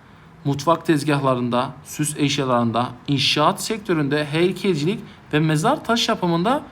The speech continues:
kullanılan bir maden türü. Mutfak tezgahlarımızı biliyorsunuz. Mutfak tezgahlarında çoğunlukla mermer madeni kullanılır. Tamam mı? Mermer kullanılır. Mermer yapılır. Süs eşyalarında da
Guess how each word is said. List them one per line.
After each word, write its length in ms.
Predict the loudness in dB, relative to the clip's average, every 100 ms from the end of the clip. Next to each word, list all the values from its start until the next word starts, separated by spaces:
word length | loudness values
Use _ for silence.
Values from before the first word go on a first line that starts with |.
| -20 -20 -6
kullanılan 520 | 0 2 2 2 2
bir 60 |
maden 480 | 2 4 4 4 2
türü. 220 | 0 -4 -6 -12 -20 -20 -20 -20 -6
Mutfak 360 | -2 0 -2 2
tezgahlarımızı 680 | 2 2 2 2 2 0
biliyorsunuz. 440 | 0 2 2 0 -4
Mutfak 360 | -6 -2 0
tezgahlarında 720 | 0 0 0 0 0 0 0 -4 -8 -20 -20 -20 -8
çoğunlukla 840 | 6 8 8 8 4 4 4 4 0 -4
mermer 580 | 2 4 4 6 6 6
madeni 560 | 6 6 4 2 0
kullanılır. 540 | 0 0 0 -4 -8 -12 -20 -20 -20 -20 -20 -18 -8
Tamam 240 | -2 0
mı? 60 | 2
Mermer 480 | 2 4 4 2
kullanılır. 420 | 2 2 2 0 -4
Mermer 400 | -4 -2 0 0 0 -8 -12 -4
yapılır. 500 | -4 -2 -8 -8 -12 -18 -20 -20 -20 -20 -20 -20 -12
Süs 340 | 0 2 4
eşyalarında 640 | 4 4 4 2 2 2
da 160 | 0